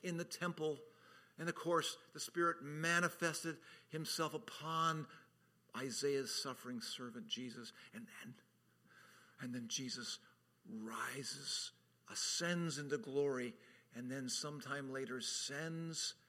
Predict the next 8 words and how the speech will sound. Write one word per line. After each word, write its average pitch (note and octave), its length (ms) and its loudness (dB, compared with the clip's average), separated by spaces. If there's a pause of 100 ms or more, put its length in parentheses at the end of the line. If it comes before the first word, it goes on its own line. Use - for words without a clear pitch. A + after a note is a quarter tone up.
(280)
the A#2 120 -6
Spirit, - 800 -2 (1300)
and G2 100 -12
the F#2 60 -8
Spirit B2 400 -4
begins A2+ 440 -4
to - 100 -6
dwell A2 760 -6